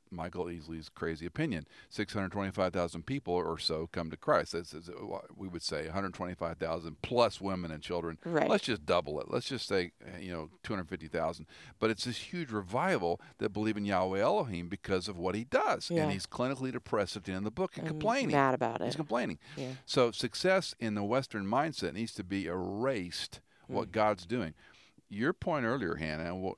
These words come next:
Speaker 1: I was gonna come back to this, but let me, let me say it now. The one thing about Scripture that to me is so unlike any other world religion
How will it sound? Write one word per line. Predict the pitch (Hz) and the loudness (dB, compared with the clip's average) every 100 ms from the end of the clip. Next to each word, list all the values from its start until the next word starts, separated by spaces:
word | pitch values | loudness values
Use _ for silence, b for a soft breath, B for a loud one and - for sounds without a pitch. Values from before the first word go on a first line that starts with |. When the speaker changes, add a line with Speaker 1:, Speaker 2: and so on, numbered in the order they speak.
| - | -6
Speaker 1:
I | 92 | -6
was | 87 | -6
gonna | 98 | -6
come | - | -4
back | 87 95 - | 0 0 0
to | |
this, | 73 - | -8 -10
but | 76 | -10
let | 90 87 | -10 -8
me, | 92 90 _ _ - | -8 -8 _ _ -10
let | 95 | -8
me | 90 | -6
say | - | -2
it | 80 - | -2 -2
now. | 95 87 82 b b b b b b _ _ _ _ _ _ _ | -2 0 -2 b b b b b b _ _ _ _ _ _ _
The | 110 | 0
one | 107 196 | 4 4
thing | 240 180 | 4 2
about | 117 85 | 4 4
Scripture | - - 123 - 95 82 | 2 0 0 0 -4 -2
that | 80 - | -4 -6
to | 98 | -4
me | 98 107 | -2 -2
is | 87 87 - | -2 -4 -6
so | - 131 147 - _ | 0 2 2 0 _
unlike | 117 120 113 101 98 90 - - | 0 0 2 2 2 2 -4 -4
any | 113 123 - | 0 0 0
other | 101 104 107 95 | -2 0 0 0
world | 90 98 110 104 | -4 0 0 0
religion | 95 82 92 90 78 65 | -2 -2 -2 -2 -6 -10